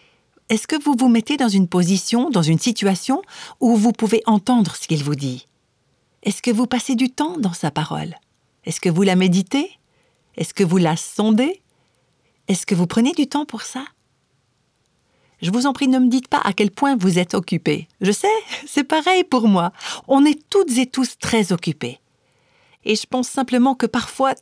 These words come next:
Dieu préférerait nous voir faire moins d'activités et passer plus de temps avec lui. On a tous un emploi du temps très chargé.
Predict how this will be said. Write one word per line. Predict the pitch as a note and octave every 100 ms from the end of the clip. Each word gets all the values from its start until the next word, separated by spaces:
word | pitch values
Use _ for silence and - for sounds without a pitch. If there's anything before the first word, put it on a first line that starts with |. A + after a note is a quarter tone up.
| -
Dieu | F3+ E3+ C4 D#4
préférerait | D4+ B3+ - A3 - C4+
nous | C#4
voir | F#3+ F#3 -
faire | - F#3
moins | F#3 G3 D4
d'activités | C#4 G#3 - G3+ F#3+ - G#3 - - -
et | G3+
passer | F#3 F#3+ - E3+
plus | - G3+ -
de | E3+
temps | - C#3+
avec | C#3 C#3
lui. | C3 B2 - _ - - -
On | A3+
a | B3+
tous | - D#4 D4+ - - -
un | G#3+
emploi | G#3+ G#3 G#3 G3
du | G3
temps | - G3
très | F#3 -
chargé. | E3 D#3+ C#3 C3+ -